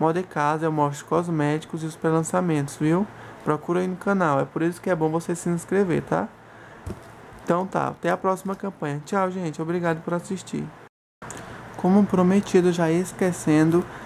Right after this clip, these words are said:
tá aqui o delineador, ó, muito bonito,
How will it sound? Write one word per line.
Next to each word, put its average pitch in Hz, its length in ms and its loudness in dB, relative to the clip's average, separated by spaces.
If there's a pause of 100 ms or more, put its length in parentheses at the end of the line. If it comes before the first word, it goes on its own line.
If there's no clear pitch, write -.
(200)
tá 170 120 0
aqui 175 320 0
o 185 60 2
delineador, 160 1000 4
ó, 139 40 0 (600)
muito 165 340 4
bonito, 156 640 2